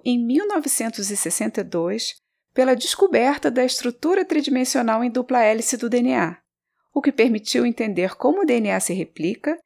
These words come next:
e como a informação hereditária é codificada, e se tornaram referência mundial, citados em todos os livros e artigos até os dias atuais.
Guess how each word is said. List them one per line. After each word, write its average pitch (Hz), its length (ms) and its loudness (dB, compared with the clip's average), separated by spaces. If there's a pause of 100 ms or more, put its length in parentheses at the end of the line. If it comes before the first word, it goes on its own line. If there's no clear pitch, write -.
(280)
e 277 80 0
como 370 260 0
a 403 40 -2
informação 320 720 4
hereditária 285 600 4
é - 20 2
codificada, 196 880 -2 (400)
e 202 100 0
se - 120 2
tornaram 233 560 4
referência 294 540 4
mundial, 269 720 2 (320)
citados 233 640 2
em 226 80 -2
todos 370 420 2
os 294 140 0
livros 226 500 -2
e 190 40 2
artigos 214 720 -2 (100)
até 302 420 4
os 320 160 2
dias 285 240 2
atuais. 233 760 -4